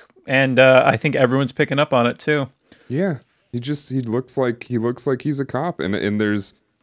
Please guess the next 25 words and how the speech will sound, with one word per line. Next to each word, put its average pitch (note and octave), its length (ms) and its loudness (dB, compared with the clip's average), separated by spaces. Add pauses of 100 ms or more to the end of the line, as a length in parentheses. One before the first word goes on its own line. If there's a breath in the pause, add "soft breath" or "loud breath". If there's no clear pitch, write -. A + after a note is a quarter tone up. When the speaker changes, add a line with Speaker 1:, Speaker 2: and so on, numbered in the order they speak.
(160)
Speaker 2:
a G#2 80 -2
scene B2 420 -2
in G#2+ 160 -2
a G#2 60 0
second A2 480 -2
with, F#2+ 340 -4
with F#2+ 160 -4
Hector A2+ 420 -2
where F#2 180 0
he F2+ 80 -2
just F#2 320 -8
kinda G2 180 -4
points A2 300 -6
him F#2 100 -6
out, A#2 180 -4
but F#2+ 100 -4
also G2+ 420 0 (280)
he D3+ 80 0
points A#3 240 -2
out F#3 100 2
his G2+ 140 -4
race, A#2+ 300 0
even B2+ 220 -2
though, A2+ 180 0
like, G2+ 300 -2